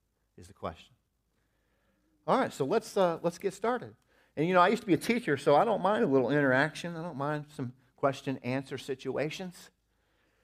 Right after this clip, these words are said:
So my question here to start us out is, where do you place your hope? Come on,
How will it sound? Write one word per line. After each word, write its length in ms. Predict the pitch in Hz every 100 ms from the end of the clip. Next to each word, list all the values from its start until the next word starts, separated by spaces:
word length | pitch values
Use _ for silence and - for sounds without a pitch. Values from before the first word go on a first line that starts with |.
| _ _ _
So 160 | -
my 140 | 180 214
question 400 | 226 240 - 214
here 280 | 240 254 202
to 60 |
start 300 | 170 202 202
us 140 | 196 -
out 280 | 233 226
is, 300 | 170 170 156 - _ _ _
where 280 | 160 240 330
do 100 | 277
you 380 | 233 214 294 320
place 360 | - 175 180 -
your 100 | 202
hope? 400 | 269 262 127 - _ _ _ _ _ _ _ _ _ _ _ _ _ _ _ _ _ _ _ _ _ _
Come 180 | 262
on, 180 | 247 254